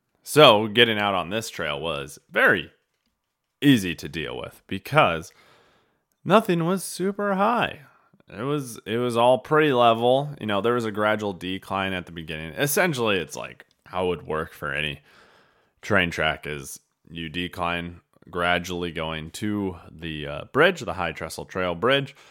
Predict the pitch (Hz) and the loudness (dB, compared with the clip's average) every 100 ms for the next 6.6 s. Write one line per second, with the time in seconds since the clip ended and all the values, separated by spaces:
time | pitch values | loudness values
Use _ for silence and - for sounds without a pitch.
0 | _ _ _ - 95 95 90 90 85 82 | _ _ _ -14 -6 -4 -2 -2 -2 -4
1 | 78 _ _ 90 87 - 85 85 - 82 | -8 _ _ -4 -4 -4 -2 -2 -2 -6
2 | 82 80 80 78 73 73 - - 104 95 | -8 -10 -10 -10 -8 -10 -8 -4 -2 -2
3 | 80 78 64 - - 64 71 73 73 - | -6 -12 -12 -14 -12 -12 -12 -16 -16 -14
4 | 65 - 71 57 60 - _ - - - | -16 -14 -18 -16 -18 -20 _ -12 -10 -10
5 | - - - _ _ _ _ _ _ _ | -14 -20 -20 _ _ _ _ _ _ _
6 | _ _ - 139 139 110 | _ _ -6 4 4 4